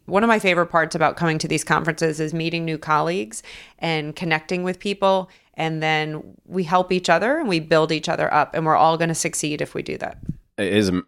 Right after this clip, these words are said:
Speaker 2: is amazing how many people that I have met through the C V C and the other conferences I've spoken at,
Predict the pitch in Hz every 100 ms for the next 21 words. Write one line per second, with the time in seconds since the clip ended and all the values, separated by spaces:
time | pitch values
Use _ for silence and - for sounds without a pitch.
0 | - 101 98 90 90 92 90 85 82 82
1 | 82 107 95 90 87 85 82 80 65 -
2 | _ - 95 - 95 85 80 76 82 82
3 | 82 85 85 82 80 - - 90 82 78
4 | 80 _ _ _ _ - - - 92 82
5 | 80 - 87 82 80 82 82 80 - -
6 | 80 - - 87 87 - 92 - 87 78